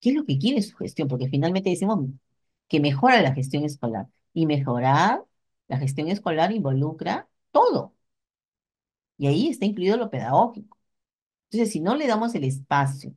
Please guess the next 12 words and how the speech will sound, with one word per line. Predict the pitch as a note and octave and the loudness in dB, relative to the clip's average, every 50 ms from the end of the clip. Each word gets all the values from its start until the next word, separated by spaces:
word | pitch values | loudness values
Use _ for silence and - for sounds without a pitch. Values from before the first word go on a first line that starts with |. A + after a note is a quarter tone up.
| _ _ - | _ _ -6
a | C#3 B2+ | -4 -4
los | A2 A2 G#2 | -4 -4 -6
docentes | G#2 G2+ G#2+ - - D#3+ D#3 C#3+ B2+ A#2 - - - - - - _ _ | -8 -8 -6 -4 -2 0 2 2 0 0 -2 -6 -12 -14 -16 -20 _ _
de | - C#3 C#3 | -2 2 4
mirarse | C#3 C3+ C3 B2+ B2+ D3 D#3+ F3 F#3 D#3+ D3+ C#3 - - G#2+ - _ _ _ _ _ _ _ _ _ _ _ _ | 6 6 6 6 4 4 4 4 4 2 0 -4 -8 -10 -12 -16 _ _ _ _ _ _ _ _ _ _ _ _
qué | - F#3+ G3 G3+ A3+ | 2 4 6 6 4
es | A#3 A#3+ | 4 2
lo | A#3+ G#3+ G#3+ | 0 0 0
que | - C#3+ C#3+ | 0 0 0
han | D3 D#3+ | 0 0
venido | E3 C3+ C3 D3 D3+ D3 | 0 0 0 0 0 0
haciendo, | C#3 C3+ C#3 - D#3+ C#3+ D3 D3 C#3+ C#3 C3+ B2 B2+ B2+ C3 B2+ - | -2 -2 -4 -4 -4 -4 -2 -2 0 0 -2 -2 -4 -8 -12 -12 -14